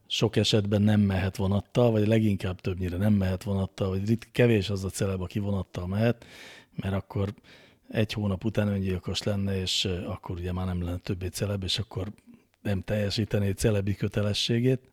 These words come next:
És akkor ezeket így össze lehet vetni, hogy, hogy, ö, ha bár, mit tudom én, há-, mennyi, mennyire környezetkárosító az, ahogy ő közlekedik, de cserébe mennyi,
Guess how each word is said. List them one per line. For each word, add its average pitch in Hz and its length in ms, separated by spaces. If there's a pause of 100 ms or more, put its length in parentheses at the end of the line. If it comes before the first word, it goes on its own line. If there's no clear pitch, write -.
És - 200
akkor 123 300
ezeket 127 440
így 120 120
össze 120 260
lehet 104 260
vetni, 107 360
hogy, 98 340 (420)
hogy, 92 300
ö, 92 180 (720)
ha 127 180
bár, 101 260
mit 104 220
tudom 98 300
én, 95 180
há-, 98 180
mennyi, 98 520
mennyire 98 540 (540)
környezetkárosító 104 1300
az, 104 140
ahogy 92 220
ő 98 60
közlekedik, 113 580
de 110 160
cserébe 92 500
mennyi, 87 460